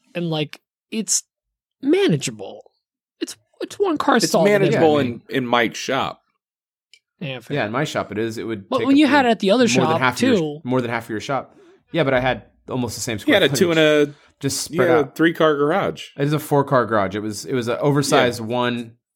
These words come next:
Speaker 3: t-, double length one, and then a two-car garage. So, but anyway, you could make it work. It depends. I mean, you're not gonna get many other tools in your shop. I mean, if we put my C N C in your shop, Pete, you wouldn't have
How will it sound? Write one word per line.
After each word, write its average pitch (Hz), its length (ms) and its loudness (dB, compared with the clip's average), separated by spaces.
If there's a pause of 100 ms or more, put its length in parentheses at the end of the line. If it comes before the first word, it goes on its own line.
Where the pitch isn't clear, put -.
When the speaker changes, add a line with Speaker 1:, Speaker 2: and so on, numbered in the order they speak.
(340)
Speaker 3:
t-, 131 140 -8
double 147 320 4
length 131 260 0
one, 120 220 -2
and 107 100 -6
then 101 80 -6
a 95 40 -10
two-car 107 360 -6
garage. 78 320 -10
So, 76 300 -12 (480)
but 160 180 0
anyway, 127 500 0
you 185 240 -2
could 190 180 0
make 165 180 4
it - 100 -2
work. 113 320 0
It - 140 -14
depends. - 340 -2
I 98 80 -2
mean, 117 240 -2 (180)
you're 175 80 -6
not 180 80 4
gonna 143 120 2
get 120 160 2
many 107 180 0
other 147 180 4
tools 101 360 -6
in 98 60 -2
your 92 120 -4
shop. 95 380 -2 (580)
I 117 60 -6
mean, 127 100 2
if 127 140 0
we 151 80 4
put 151 260 0
my 120 220 4
C 135 240 0
N 117 80 0
C 123 240 -2
in 107 60 -2
your 113 120 0
shop, 110 360 0
Pete, 107 280 -8
you 110 140 -4
wouldn't 104 140 -4
have 107 140 -8